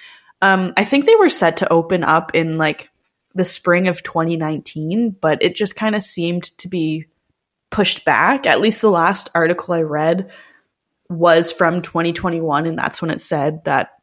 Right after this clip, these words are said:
that's when they got donations. Um, but this Canadian facility actually gives researchers the opportunity to look how nor-,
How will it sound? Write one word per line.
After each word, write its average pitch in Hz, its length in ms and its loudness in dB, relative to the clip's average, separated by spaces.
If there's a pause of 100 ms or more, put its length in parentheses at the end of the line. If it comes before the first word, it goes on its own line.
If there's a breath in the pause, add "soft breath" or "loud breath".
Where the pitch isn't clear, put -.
(300)
that's 151 280 0
when 165 100 -4
they 156 120 -6
got 143 280 -4
donations. 165 720 -4 (960 soft breath)
Um, 170 540 0 (840)
but 208 100 0
this 233 140 4
Canadian 190 460 0
facility 170 560 2
actually 180 260 0
gives 185 260 0
researchers 180 560 -2
the 175 120 0
opportunity 180 680 -2
to 180 140 -6
look 170 200 0
how 170 220 -4
nor-, 160 400 -8